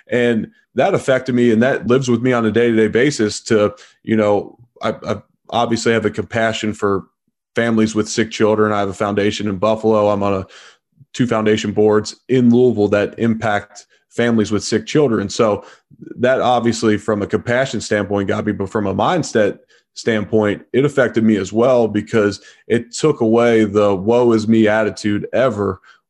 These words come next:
You know, does it creep up? Sure. You know, we're all human,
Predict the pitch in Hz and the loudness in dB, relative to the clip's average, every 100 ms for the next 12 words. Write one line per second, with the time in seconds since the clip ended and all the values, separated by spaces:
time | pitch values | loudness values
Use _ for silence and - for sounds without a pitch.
0 | - 117 110 107 - - 98 123 117 - | -2 -2 0 -4 -10 -10 -2 0 0 -2
1 | 127 117 113 110 110 - 107 95 _ _ | -2 0 0 -2 -2 -4 -4 -6 _ _
2 | 98 98 95 - 110 113 107 107 110 92 | -12 -12 -12 -8 -2 -2 0 -2 -2 -2